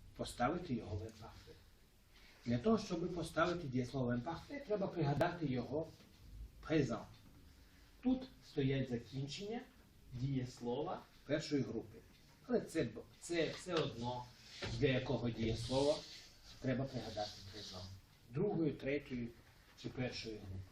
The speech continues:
Так от, якщо наше дієслово треба поставити в М П Х П, спочатку ми пригадуємо його презент, потім ми відкидаємо всі форми його, окрім однієї. Це називається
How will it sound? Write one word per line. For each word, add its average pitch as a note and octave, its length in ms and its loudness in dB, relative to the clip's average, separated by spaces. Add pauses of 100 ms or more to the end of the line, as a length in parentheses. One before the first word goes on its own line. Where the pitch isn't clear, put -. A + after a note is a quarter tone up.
(460)
Так C3 200 -4
от, F#3 160 2
якщо F#3+ 300 4
наше G3 300 4
дієслово B2 500 0
треба D3 260 -2
поставити C#3 640 -2 (520)
в B2 300 -4
М D3+ 100 4
П C3+ 120 0
Х A#2+ 60 0 (120)
П, D#3 160 0
спочатку D3+ 600 0
ми E3+ 100 4
пригадуємо A#2+ 680 0
його B2+ 200 10 (100)
презент, A#2 460 0 (880)
потім F3 340 6
ми A3 220 8 (200)
відкидаємо F#3 840 2 (420)
всі - 540 4 (1300)
форми C#3 600 8
його, C3 580 0
окрім D3+ 440 4
однієї. C#3 800 2 (1400)
Це C3 80 -4
називається C3 540 2